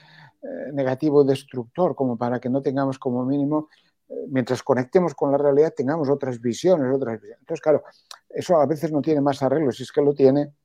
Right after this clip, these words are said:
em,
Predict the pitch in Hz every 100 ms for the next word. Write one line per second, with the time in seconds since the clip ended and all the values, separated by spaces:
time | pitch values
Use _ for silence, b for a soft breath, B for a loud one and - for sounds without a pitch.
0 | _ _ _ _ _ _ _ _ _ _
1 | _ _ B B 139 127 - 113 113 110
2 | 110 107